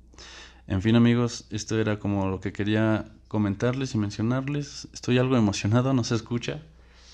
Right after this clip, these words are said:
pero he estado trabajando tanto, pues, mi voz como algunos temas y, y aprendiendo a hacer,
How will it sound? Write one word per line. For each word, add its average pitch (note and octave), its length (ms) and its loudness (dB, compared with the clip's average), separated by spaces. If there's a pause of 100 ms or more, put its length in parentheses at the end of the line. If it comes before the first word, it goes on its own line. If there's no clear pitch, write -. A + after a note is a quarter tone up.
(360)
pero G2 360 2
he G2 40 4
estado A2 240 2
trabajando G#2 960 2 (100)
tanto, F#2+ 540 -2
pues, F#2+ 580 -2
mi G#2+ 160 2
voz C3 320 -2
como G2+ 180 -2
algunos A2 340 -2
temas B2+ 520 -2
y, G2 680 -2
y G2+ 80 0
aprendiendo G#2+ 840 0 (640)
a G2+ 60 -2
hacer, A2 340 2